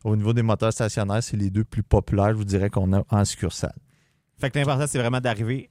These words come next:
Speaker 2: clairement avec l'utilisation qu'on veut en faire. C'est vrai, le point principal, c'est ce que je retiens, là. Faut f-, savoir exactement ce qu'on veut en faire puis bien l'expliquer quand on arrive, là.
Speaker 1: Exactement.
Speaker 2: Pas en disant, « Oui, oui, je pense qu'il va faire la job. » Si on veut être sûr d'avoir la bonne affaire, faut bien l'expliquer.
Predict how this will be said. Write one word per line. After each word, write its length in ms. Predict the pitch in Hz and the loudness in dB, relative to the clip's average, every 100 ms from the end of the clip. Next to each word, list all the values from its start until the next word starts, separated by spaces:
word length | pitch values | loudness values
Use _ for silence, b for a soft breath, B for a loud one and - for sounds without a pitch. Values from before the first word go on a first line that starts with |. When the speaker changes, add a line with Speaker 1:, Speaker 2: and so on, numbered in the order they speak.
| _ | _
Speaker 2:
clairement 420 | - 151 143 139 | -2 2 2 0
avec 180 | 139 117 | -2 -4
l'utilisation 460 | 113 110 104 98 110 | -6 -6 -4 -4 -4
qu'on 140 | 107 | -2
veut 80 | 101 | -2
en 100 | 92 | -4
faire. 160 | 107 98 | -4 -4
C'est 80 | |
vrai, 160 | 110 120 | -2 0
le 100 | 117 | -2
point 180 | - 151 | -2 -4
principal, 540 | 131 117 - 127 120 | -2 -4 -4 -4 -4
c'est 140 | 107 110 | -4 -8
ce 80 | |
que 100 | - | -6
je 100 | 101 | -4
retiens, 380 | 92 92 - 98 90 | -4 -6 -6 -6 -8
là. 80 | 87 | -8
Faut 180 | 110 | -10
f-, 140 | 104 113 b _ | -10 -14 b _
savoir 300 | - 120 127 | -2 0 0
exactement 420 | 113 120 117 123 | -2 -4 -2 -4
ce 60 | - | -2
qu'on 160 | 113 | -2
veut 160 | 104 110 | 0 0
en 140 | 101 | 0
faire 180 | - 131 | -2 -4
puis 120 | - | -4
bien 260 | 101 104 127 | -6 -2 -2
l'expliquer 500 | 117 - - - 113 | -4 -8 -18 -12 -10
quand 140 | 104 95 | -6 -6
on 60 | |
arrive, 380 | 90 90 90 90 | -6 -6 -10 -4
là. 60 | 113 | 2
Speaker 1:
Exactement. 460 | 101 117 - 104 147 | 4 4 4 4 4
Speaker 2:
Pas 80 | |
en 20 | 123 | 4
disant, « 200 | 147 165 | 2 0
Oui, 80 | 208 | 0
oui, 140 | 226 | -2
je 60 | 220 | -2
pense 240 | 170 180 | -2 -2
qu'il 80 | - | -2
va 100 | 131 | -2
faire 180 | 123 143 | 0 0
la 120 | 135 117 | 0 0
job. » 280 | 127 156 165 | 0 -2 -2
Si 80 | |
on 80 | 139 | -2
veut 100 | 127 | -2
être 60 | 123 | -2
sûr 100 | 151 | 0
d'avoir 220 | 135 123 | 0 2
la 120 | 120 | 0
bonne 160 | 117 113 | 0 0
affaire, 360 | 104 127 131 | 0 -2 -2
faut 100 | - | -4
bien 140 | 110 110 | -6 -4
l'expliquer. 480 | 101 - - 98 | -6 -10 -16 -18